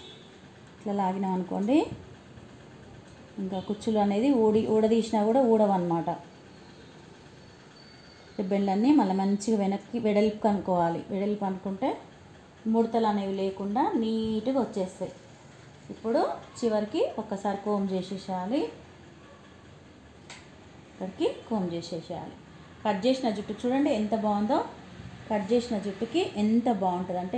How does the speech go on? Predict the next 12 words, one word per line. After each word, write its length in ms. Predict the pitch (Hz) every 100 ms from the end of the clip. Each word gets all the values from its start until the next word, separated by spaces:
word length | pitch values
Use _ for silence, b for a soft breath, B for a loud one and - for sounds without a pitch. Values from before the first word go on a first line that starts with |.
| 233
ఇట్లా 140 | 196 190
వేసుకుంటే 400 | 190 202 202 320 466 - - - - -
చాలా 320 | 196 185 202 233 208
బాగుంటుంది. 420 | 175 170 160 147 - - - - - - - - - - - - - - - - - - - - - - - - - - - - - - - - - - - - - - - - - -
చూడండి 300 | - 233 240 220
ఎంత 140 | 208 226
బాగుందో 280 | 226 220 220 214
జుట్టు. 220 | 220 294 415 - - - B B -
ఫ్రంట్ 240 | - 220 220
సైడ్ 180 | 247 233
కూడా 100 | 226 214
చూడండి, 260 | 233 262